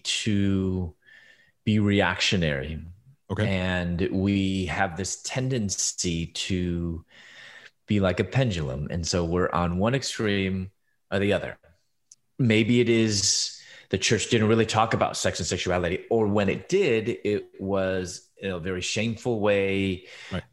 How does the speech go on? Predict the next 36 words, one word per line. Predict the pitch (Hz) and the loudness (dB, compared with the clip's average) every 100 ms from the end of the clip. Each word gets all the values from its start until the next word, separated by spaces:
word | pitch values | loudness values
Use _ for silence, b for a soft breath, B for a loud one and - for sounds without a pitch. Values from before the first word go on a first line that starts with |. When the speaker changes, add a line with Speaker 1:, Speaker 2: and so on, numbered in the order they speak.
| - | -4
Speaker 1:
um, | 90 87 87 - | 0 0 -2 0
or | 101 101 | 0 0
a | |
very | 87 101 95 | 0 0 0
legalistic | 95 104 120 104 110 113 - 104 - | 0 0 -2 0 0 0 0 0 0
way, | 85 87 85 85 85 82 | 0 2 2 0 0 -2
as | - 87 80 | 0 -2 0
if | 87 82 - - - | -2 -2 -8 -12 -8
Christianity | 95 - 95 90 85 82 | -4 -2 0 0 0 -2
is | 78 | -4
just | - 82 87 | -6 -6 -4
about | 82 82 - | -2 -2 -4
a | |
bunch | 78 80 80 | -6 -6 -6
of | 78 92 | -8 -6
rules. | 117 143 78 - - - B B B B | -2 0 -2 -6 -8 -10 B B B B
Speaker 2:
Or, | 131 110 101 90 | 2 4 0 -2
forgive | - 123 | -2 2
me | 113 | 2
for | 95 104 | 2 2
interrupting, | 95 101 92 | 2 2 2
but, | 90 - | 0 0
or | 101 92 | 0 0
to | 98 | 0
your | 90 | 0
point | - 92 85 - | 0 0 -2 -4
about | 85 80 80 | -2 -2 -2
how | - - 82 82 78 80 b b b _ - | -6 -4 -2 -2 -2 -4 b b b _ -6
heterosexuality | 107 92 - 90 101 87 85 85 | -2 0 0 -2 -2 -2 0 -2
is | 80 | -4
the | 85 - | -4 0
ultimate, | 113 - 107 101 92 - - | 0 0 0 0 -2 -6 -8
the | - | -6
church | 92 85 - | -4 -4 -4
has | 85 82 | -6 -4
done | 82 80 | -4 -4